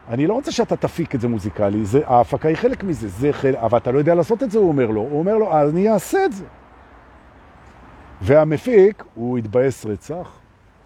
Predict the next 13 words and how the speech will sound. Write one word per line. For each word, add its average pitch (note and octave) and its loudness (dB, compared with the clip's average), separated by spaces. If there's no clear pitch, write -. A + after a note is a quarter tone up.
וגם A2+ -4
כבודו B2 2
נסדק, A2+ -6
והאגו A#2+ 2
שלו B2 -2
לא D3 4
אהב A#2+ 0
את A#2+ -8
זה, F#3 -8
והוא D3+ -6
יצא C#3 -2
בטריקת E3+ -6
דלק, B2+ -4